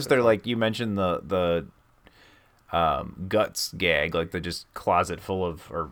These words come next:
Speaker 2: wall full of just human entrails, essentially. Um, that isn't believable for a hundred different reasons, but it's gross and effective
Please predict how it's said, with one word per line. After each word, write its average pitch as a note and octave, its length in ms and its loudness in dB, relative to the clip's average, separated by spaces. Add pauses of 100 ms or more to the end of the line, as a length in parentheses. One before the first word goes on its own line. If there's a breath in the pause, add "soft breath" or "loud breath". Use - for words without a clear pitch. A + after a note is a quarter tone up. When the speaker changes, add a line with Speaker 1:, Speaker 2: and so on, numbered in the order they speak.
Speaker 2:
wall F#2+ 340 2
full F2 260 -4
of E2 200 -10 (540)
just - 200 -18 (160)
human F#2 400 -2
entrails, E2 540 2
essentially. E2 600 -2 (580 loud breath)
Um, E2 680 4 (260)
that A2 500 6 (1400)
isn't A2 300 -4
believable G2 540 0
for E2+ 160 2
a E2+ 60 4
hundred G#2 260 2
different E2 280 -4
reasons, E2 400 -6
but F#2 180 0
it's E2+ 120 -6
gross G2 340 2
and E2+ 100 -2
effective D#2+ 580 -4